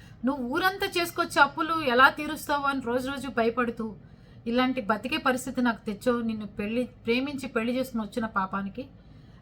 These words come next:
నా పెద్దవాళ్ళు చెప్పారు, "వద్దమ్మా, వాడి గాలి తిరుగుడు తిరుగుతున్నాడు, వాడిని పెళ్లి చేసుకోవద్దమ్మా" అని చెప్పారు. అయినా చెప్పా, ఆ, పెడచెవున పెట్టి నేను నిన్ను వచ్చి పెళ్లి చేసుకున్నందుకు నాకు తగిన శాస్తి చేసావు.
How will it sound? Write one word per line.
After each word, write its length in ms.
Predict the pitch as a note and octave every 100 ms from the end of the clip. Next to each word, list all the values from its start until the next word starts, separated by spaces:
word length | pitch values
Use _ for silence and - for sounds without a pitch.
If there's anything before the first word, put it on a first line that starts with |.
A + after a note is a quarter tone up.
| A3
నా 120 | B3
పెద్దవాళ్ళు 520 | B3 A#3 D4 D#4 D4+ C#4
చెప్పారు, 320 | B3+ C4 A3+
"వద్దమ్మా, 460 | A3 A3 C4+ C4+
వాడి 180 | C4+ A#3+
గాలి 280 | G#3 A3+ B3+
తిరుగుడు 340 | C4 C4+ C#4
తిరుగుతున్నాడు, 480 | B3+ A#3+ A#3+ A#3+ A#3+
వాడిని 280 | A#3+ A3 G3+
పెళ్లి 300 | - A3 A#3
చేసుకోవద్దమ్మా" 680 | A#3+ A3+ A#3 G#3+ G3+ G3+ G3
అని 100 | G#3
చెప్పారు. 500 | G#3 F3 F3+ F3+ C4 B3+ - - - - - -
అయినా 220 | A3+ C#4
చెప్పా, 540 | D4+ - - A3+ A3 G3 - - - -
ఆ, 340 | A3+ A3 G3+
పెడచెవున 560 | G3 A3 A#3+ C4 D4+ D4+
పెట్టి 420 | C#4+ B3+ B3+ C4+
నేను 180 | B3 A#3
నిన్ను 220 | A#3 A3
వచ్చి 160 | G#3 B3+
పెళ్లి 300 | - A3 B3
చేసుకున్నందుకు 500 | C4+ C4 A#3+ A3+ G#3+
నాకు 240 | A3 G#3 G3+
తగిన 340 | - G#3 A#3+
శాస్తి 500 | A#3+ A3 A3+ - A#3+
చేసావు. 520 | G#3+ G#3+ B3 G#3+ -